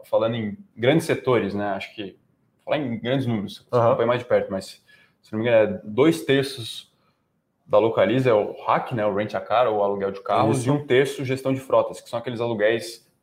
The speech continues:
Speaker 1: pra empresas que querem, é, é, terceirizar frota e são
Speaker 2: Terceirizar
Speaker 1: contratos mais
Speaker 2: frota,
Speaker 1: longos.
Speaker 2: isso.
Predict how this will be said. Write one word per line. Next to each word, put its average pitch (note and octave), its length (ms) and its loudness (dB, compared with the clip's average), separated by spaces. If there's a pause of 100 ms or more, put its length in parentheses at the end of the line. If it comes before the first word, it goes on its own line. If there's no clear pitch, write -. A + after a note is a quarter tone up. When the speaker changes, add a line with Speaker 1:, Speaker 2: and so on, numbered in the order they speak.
(140)
Speaker 1:
pra - 100 0
empresas A2+ 420 -2
que - 140 -20
querem, A2+ 560 0
é, G2+ 100 -4
é, F#2+ 480 -4 (580)
terceirizar A#2+ 400 0
frota A#2 420 4
e A2+ 40 -4
são A#2 120 0
Speaker 2:
Terceirizar A2+ 280 6
Speaker 1:
contratos - 60 -6
mais A2+ 140 4
Speaker 2:
frota, G2+ 120 2
Speaker 1:
longos. G2 140 -8
Speaker 2:
isso. - 120 -20